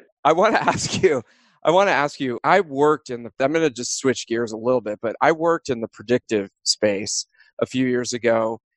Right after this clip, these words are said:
I know that there's been a lot of iterations, a lot of movement in the industry, but to the point of time management, the reason that I wanted to get into the space that you're in now with 6sense is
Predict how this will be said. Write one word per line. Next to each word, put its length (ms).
I 80
know 240
that 220
there's 180
been 280
a 60
lot 280
of 100
iterations, 640
a 60
lot 160
of 80
movement 560
in 160
the 160
industry, 680
but 220
to 180
the 100
point 540
of 260
time 460
management, 640
the 100
reason 440
that 180
I 180
wanted 360
to 80
get 260
into 720
the 80
space 520
that 200
you're 300
in 260
now 300
with 140
6sense 720
is 380